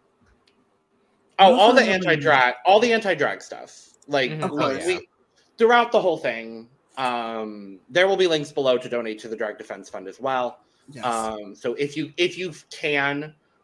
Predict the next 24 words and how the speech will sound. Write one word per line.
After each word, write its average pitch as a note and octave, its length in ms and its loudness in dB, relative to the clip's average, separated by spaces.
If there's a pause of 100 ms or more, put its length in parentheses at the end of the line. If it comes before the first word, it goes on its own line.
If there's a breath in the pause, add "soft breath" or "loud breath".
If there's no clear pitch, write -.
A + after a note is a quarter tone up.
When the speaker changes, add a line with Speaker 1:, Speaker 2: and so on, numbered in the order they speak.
Speaker 1:
please C#3 320 -6
try D3 160 -4
to C3+ 80 -6
donate. B2+ 580 -4
If D3 220 -8
you C#3+ 100 -4
can't C#3+ 440 -8
donate, B2+ 520 -6
'cause - 320 -12 (140)
times B2+ 300 -6
are C#3+ 80 -2
hard D3+ 200 0
for F#3 120 0
all D3+ 160 2
of B2 80 -4
us, A#2+ 460 -6 (680 soft breath)
um, A#2+ 480 -2
just C#3 180 -10
make C3 140 -8
sure D3 180 -4
you're C3+ 100 -2
spreading C3+ 280 -6
the B2+ 80 -6
word. B2 420 -4